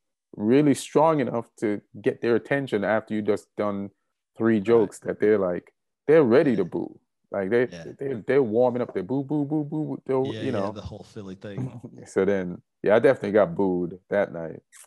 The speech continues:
Speaker 1: Everybody else
Speaker 2: <sighs>
Speaker 1: killed, and you have to ride home with them <laughs> in the van.
Speaker 2: Yeah, yeah, yeah. Talk about it.
Speaker 1: <laughs> And you're the one that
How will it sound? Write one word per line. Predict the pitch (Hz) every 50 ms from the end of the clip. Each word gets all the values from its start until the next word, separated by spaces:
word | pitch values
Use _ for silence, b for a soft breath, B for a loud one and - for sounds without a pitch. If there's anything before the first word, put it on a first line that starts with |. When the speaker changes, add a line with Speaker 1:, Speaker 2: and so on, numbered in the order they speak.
| _ - -
Speaker 1:
Everybody | 113 117 123 101 90 104 104 101 98
else | 98 98 95 -
Speaker 2:
<sighs> | -
Speaker 1:
killed, | - 101 87 85 85 80 82 - _ -
and | 101 104
you | 98
have | 95 92
to | - 95
ride | 90 90 101 101 104 98 98
home | 95 95 107 101 98 95 92
with | 95 98 92
them | 98 92 90 95 90 113
<laughs> | - -
in | 110 92
the | 90
van. | 80 85 90 90 90
Speaker 2:
Yeah, | - 117
yeah, | 117 117 117 120 120 110 110
yeah. | - 104 101 98 98 98
Talk | 92 - - - 110 107 107
about | - 101 107 104 101 98
it. | 101 -
Speaker 1:
<laughs> |
And | - 104 123
you're | 113 107 104
the | 101 98
one | 101 - 135 95
that | - - 151